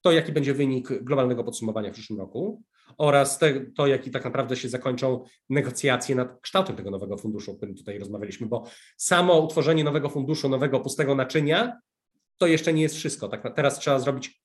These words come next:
sprawić po pierwsze, żeby to naczynie było jak najlepsze, bo miało jak najlepszy kształt, a po drugie, żeby czym się wypełnić. Kolejny kluczowy kop będzie w dwa tysiące dwudziestym czwartym w Europie Środkowo-Wschodniej. Zdecydują się pewne kwestie związane z finansowaniem.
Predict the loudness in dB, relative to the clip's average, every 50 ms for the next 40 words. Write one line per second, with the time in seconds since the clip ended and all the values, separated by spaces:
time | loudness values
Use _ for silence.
0 | _ -12 -12 -6 -2 0 0 0 -2 -4 -4 -4 -4 -2 -2 -4 -4 -2 -2 0
1 | -2 -2 -4 -8 -18 _ _ _ -2 0 0 2 2 2 4 4 4 2 2 4
2 | 4 4 4 4 2 0 0 -2 -2 -2 -2 -6 -10 -12 -6 -2 -2 0 2 2
3 | 4 4 2 2 2 0 0 0 -2 -4 -8 -14 -10 -6 -4 -4 -4 -4 -8 -12
4 | _ _ _ -2 -2 0 2 2 2 2 4 4 4 4 4 2 0 0 0 0
5 | 0 0 0 0 0 0 -2 -4 -6 -10 -14 -20 -20 -20 _ _ 2 6 6 8
6 | 8 8 6 6 6 8 8 8 8 6 2 0 0 2 0 0 0 -2 -2 0
7 | 0 0 0 0 0 0 0 0 2 0 -2 0 0 -2 -2 -2 -2 -4 -4 -4
8 | -4 -4 -2 -2 -2 -4 -6 -4 0 2 2 2 2 0 0 0 0 0 -2 -6
9 | -8 -8 -6 -4 -4 -4 -4 -4 -4 -4 -4 -4 -4 -2 0 0 0 0 -2 -6
10 | -14 _ -6 0 2 2 2 2 2 4 4 4 2 0 0 0 0 0 0 0
11 | -2 -2 -2 -2 -2 0 0 2 2 2 2 2 0 -2 -2 0 0 0 0 0
12 | -2 -2 -2 -4 -2 -2 -2 -2 -2 -2